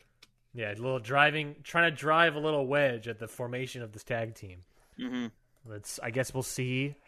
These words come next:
Speaker 1: how that plays out. But yeah, that is my full card for Raw. Mikey, thoughts on the full thing? Comments, concerns, questions?
Speaker 2: I like that a lot. Uh, although I am very interested in where this, uh, Usos losing streak is going, considering you were building them up very hard. Um,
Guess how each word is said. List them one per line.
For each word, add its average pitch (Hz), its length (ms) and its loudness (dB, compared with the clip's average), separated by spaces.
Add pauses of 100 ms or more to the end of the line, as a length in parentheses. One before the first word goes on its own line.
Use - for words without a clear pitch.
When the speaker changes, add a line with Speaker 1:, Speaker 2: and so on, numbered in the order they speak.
(100)
Speaker 1:
how 131 260 0
that 139 260 0
plays 147 400 0
out. 196 260 4 (240)
But 214 120 0
yeah, 143 160 8
that 160 280 0
is 165 140 0
my 175 120 0
full 170 240 0
card 156 360 4
for 147 160 -2
Raw. 151 460 8
Mikey, 147 380 0
thoughts 143 400 -2
on 160 80 -8
the 156 60 -4
full 156 220 -4
thing? 139 340 -6
Comments, 139 560 -2
concerns, 147 800 -2
questions? 147 760 -4 (120)
Speaker 2:
I 170 100 6
like 233 180 8
that 254 120 10
a 240 40 10
lot. 220 340 8 (180)
Uh, 147 280 10
although 156 300 6
I 175 100 8
am 202 120 4
very 202 220 6
interested 180 320 0
in 147 80 -2
where 147 140 4
this, 135 220 -2
uh, 131 200 2
Usos 139 420 -4
losing 135 320 -6
streak 117 260 -8
is 120 120 -6
going, 110 340 -4
considering 123 400 -2
you 123 100 4
were 120 60 4
building 113 300 4
them 113 120 -2
up 117 140 2
very 107 220 2
hard. 110 380 2 (120)
Um, 117 480 6